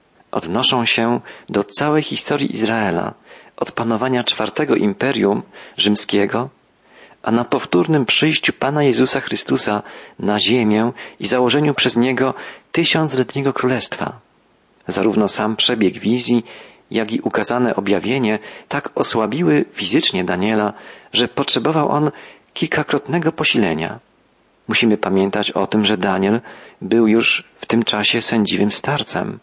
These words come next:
Miał około dziewięćdziesięciu lat. Czytamy: „Gdy on mówił do mnie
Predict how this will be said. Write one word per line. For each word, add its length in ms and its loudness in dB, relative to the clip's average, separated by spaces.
Miał 320 0
około 400 0
dziewięćdziesięciu 640 0
lat. 360 -6
Czytamy: 540 0
„Gdy 280 0
on 240 2
mówił 360 4
do 220 0
mnie 380 2